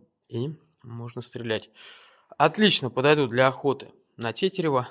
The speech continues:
на селезня. Также можно использовать для охоты на гуся, потому что крыша у нас откидывается. Вот такие вот скоротки. Цена семь четыреста девяносто.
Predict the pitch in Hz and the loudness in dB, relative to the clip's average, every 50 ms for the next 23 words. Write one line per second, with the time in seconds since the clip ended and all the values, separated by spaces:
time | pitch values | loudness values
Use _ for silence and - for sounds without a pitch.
0 | - - 117 113 107 - - 151 156 156 151 135 131 127 117 120 - _ _ _ | -12 -14 -12 -12 -12 -10 -6 -6 -4 -4 -4 -6 -6 -8 -10 -10 -12 _ _ _
1 | - 139 135 117 107 107 113 123 117 113 107 - - - 123 120 117 113 113 - | -6 -6 -4 -6 -8 -8 -6 -6 -8 -8 -10 -16 -16 -14 -12 -10 -10 -10 -12 -12
2 | - - 104 101 110 104 - - - - 127 - 120 113 107 104 113 127 127 123 | -18 -18 -16 -14 -14 -14 -14 -14 -14 -14 -12 -12 -12 -14 -12 -10 -10 -10 -10 -10
3 | 120 113 117 - - 117 127 135 - - 104 - 110 110 117 110 - - 104 - | -10 -12 -10 -8 -4 -2 -2 -2 -4 -6 -16 -14 -14 -12 -12 -14 -14 -16 -18 -12
4 | - 151 170 170 - - - 127 131 139 - - _ _ _ _ _ _ _ - | -10 -10 -10 -10 -12 -12 -10 -6 -6 -6 -6 -8 _ _ _ _ _ _ _ -20
5 | - _ _ _ _ - 156 - - - - 85 - 73 98 98 - - - - | -20 _ _ _ _ -8 -8 -8 -8 -10 -14 -12 -12 -12 -14 -14 -14 -16 -16 -18
6 | - _ _ _ _ _ _ _ _ _ _ _ _ _ _ _ _ - - - | -20 _ _ _ _ _ _ _ _ _ _ _ _ _ _ _ _ -16 -12 -8
7 | 113 131 151 147 151 147 - - 117 113 117 - - - 123 139 139 - - 208 | -6 -6 -4 -4 -4 -6 -6 -8 -12 -12 -12 -12 -10 -6 -6 -6 -6 -6 -8 -10
8 | - - - 123 120 113 107 - - 120 113 - - - 117 120 113 123 135 139 | -10 -8 -8 -6 -6 -6 -6 -6 -6 -6 -6 -6 -8 -10 -10 -12 -12 -10 -8 -6
9 | 160 180 180 - - 160 147 | -4 -6 -6 -6 -6 -8 -8